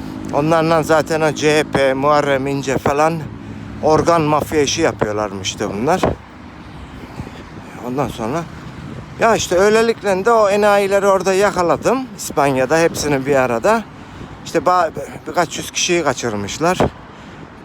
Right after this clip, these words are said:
Üç yüz, dört yüz kişi mi ne? Aileli, çoluklu, çocuklu. İşte ben de oraya şansa girdim oraya.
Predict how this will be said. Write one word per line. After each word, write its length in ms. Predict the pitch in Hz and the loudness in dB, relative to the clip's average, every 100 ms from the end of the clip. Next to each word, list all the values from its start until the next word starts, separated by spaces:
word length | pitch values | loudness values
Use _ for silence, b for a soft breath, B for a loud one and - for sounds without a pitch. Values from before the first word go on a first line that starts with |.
| - | -6
Üç 220 | 156 - | -4 -2
yüz, 80 | - - | -4 0
dört 220 | 160 - | 0 0
yüz 140 | 170 - | -4 -4
kişi 220 | - 180 | -2 0
mi 140 | 123 | 0
ne? 180 | 151 139 - - - - B B B B - | 2 0 -4 -10 -12 -14 B B B B -4
Aileli, 460 | 151 151 143 147 135 | 0 2 2 2 0
çoluklu, 460 | 143 143 120 131 | 2 2 2 -2
çocuklu. 580 | 117 131 110 104 131 170 160 - - - B B B B B - | -2 -2 -2 -4 -2 -2 -2 -4 -4 -6 B B B B B -12
İşte 200 | - 156 | -6 0
ben 200 | 165 165 | 0 2
de 40 | |
oraya 200 | 165 165 | 4 4
şansa 460 | 143 165 165 151 160 | 2 2 0 0 -2
girdim 460 | 143 175 165 147 123 | 2 2 2 0 0
oraya. 380 | 98 104 165 | -2 0 -2